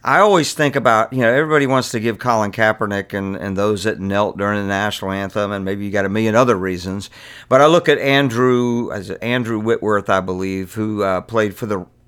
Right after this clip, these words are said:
plays for the Rams. He's getting ready to retire. He was very briefly the oldest player in the N F L, um, at forty after Tom Brady re-, announced his retirement. But, uh, Andrew won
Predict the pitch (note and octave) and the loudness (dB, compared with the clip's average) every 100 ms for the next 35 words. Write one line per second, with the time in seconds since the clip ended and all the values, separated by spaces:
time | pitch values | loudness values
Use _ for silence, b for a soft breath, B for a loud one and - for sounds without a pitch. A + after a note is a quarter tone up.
0 | _ - - A2+ A2 - G#2 F#2+ G2 G2 | _ -18 -6 -2 -2 -2 -6 -2 -2 -2
1 | G2 G2+ F2 A2+ G#2 G2+ F2+ F2+ F#2 - | -4 -6 -4 -2 0 -2 -4 -8 -8 -2
2 | G#2+ G#2 F#2+ F#2+ B B B B A2+ G#2+ | 0 2 0 -4 B B B B -6 -2
3 | G#2+ F2+ A#2 A2 G2+ D3 A3 - B2 A2 | -2 2 2 2 4 4 4 0 -2 -2
4 | A#2+ G#2+ A#2+ A#2+ A#2 - C3+ A#2 A#2 A#2 | 0 2 4 2 -2 0 4 4 4 2
5 | A#2 A#2 A#2 A2+ A#2 C#3 C#3+ A2 A#2 B | 2 2 4 2 4 6 6 4 2 B
6 | B B B - G2+ G#2 G2+ G#2 G#2+ _ | B B B -4 0 2 2 -2 -8 _
7 | _ _ _ - _ _ _ _ _ A2 | _ _ _ -18 _ _ _ _ _ -2
8 | G#2 - C#3+ D3+ B2 G2 G2+ G#2 G#2+ G#2 | -2 -2 2 4 4 2 0 0 0 -2
9 | F#2 A2 G2+ A2 A#2+ A#2 F#2+ A2 A2 G2 | -2 -2 0 2 2 0 -6 -6 -4 -4
10 | G2 F#2+ C#3 C#3 G#2 G2 - G2+ F#2+ G2+ | -4 -4 -4 -2 -4 -4 0 2 2 -2
11 | - B B B - A2 A2+ - - A#2+ | -8 B B B -4 4 4 4 4 6
12 | G#2+ G2+ G2+ - _ _ _ _ _ _ | 6 4 0 -8 _ _ _ _ _ _
13 | A#2+ C#3+ B2+ A#2+ A2+ A#2+ A#2 A#2 | 0 2 2 -2 2 2 2 -2